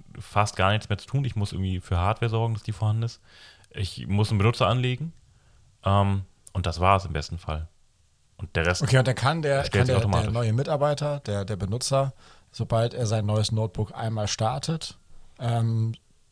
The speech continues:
Speaker 2: klassisch seine Office drei sechs fünf Initial, ähm, z-, seinen Initialzugang zu Office drei sechs fünf eingeben und dann installiert der Rechner sich quasi von selbst.
Speaker 1: Genau, richtig. Der Rechner erst, äh, installiert sich von selber,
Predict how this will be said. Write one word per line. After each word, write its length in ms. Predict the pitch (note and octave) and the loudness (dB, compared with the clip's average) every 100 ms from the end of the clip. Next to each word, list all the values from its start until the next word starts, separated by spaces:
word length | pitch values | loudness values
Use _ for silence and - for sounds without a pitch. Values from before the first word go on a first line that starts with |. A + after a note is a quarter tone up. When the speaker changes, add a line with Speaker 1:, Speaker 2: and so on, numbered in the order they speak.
| - | -4
Speaker 2:
klassisch 480 | - B2 C3+ A2+ | 2 2 4 2
seine 300 | - A2 A2+ | 4 2 2
Office 220 | A2+ G2 G2 | 0 -4 -2
drei 200 | G#2+ G#2 | 0 0
sechs 180 | G2 | 0
fünf 460 | - C#3+ D3 - - | 0 0 0 -6 -6
Initial, 800 | C3 G#2 - G#2+ G#2 A#2 A#2+ C3 - G#3+ | -2 -2 0 2 4 4 2 -2 -8 -6
ähm, 380 | A#2 A2 A2 A#2+ | -2 -2 -2 -6
z-, 200 | - - | -6 -4
seinen 160 | A#2 G#2 | 0 0
Initialzugang 800 | - G#2 A#2 A#2+ - A#2+ A#2 A2 | 0 0 2 2 0 0 2 0
zu 140 | A2+ | -4
Office 160 | A2 A2+ | -6 -4
drei 160 | A2 | -2
sechs 160 | G2+ G2+ | -2 -2
fünf 240 | D3 D3 | -2 -4
eingeben 680 | - C3 C#3 C3+ C3+ B2+ B2+ - - - - | -2 0 0 0 -2 -2 -4 -6 -12 -16 -6
und 120 | C3 | -4
dann 80 | A#2+ | -2
installiert 340 | - - G#2 | -2 0 0
der 80 | G#2+ | 0
Rechner 200 | G#2 G#2 | 0 -2
sich 140 | F#2 | -4
quasi 240 | - G2+ F#2 | -4 -4 -4
von 160 | - | -4
selbst. 340 | E2+ - - - _ _ - | -8 -8 -12 -14 _ _ 2
Speaker 1:
Genau, 220 | C#3+ E2+ | 6 6
richtig. 260 | E2 D2+ - - | 4 -4 -12 -2
Der 100 | F2+ | 2
Rechner 180 | G2+ A2 | 4 4
erst, 200 | G2+ - | 2 0
äh, 40 | - - - - - - | -10 -16 -14 -14 -14 -8
installiert 300 | - G#2+ G2+ | -2 0 0
sich 100 | G2+ | 0
von 140 | G2+ | 2
selber, 360 | F#2+ A#2 B2 A#2+ | 4 6 6 2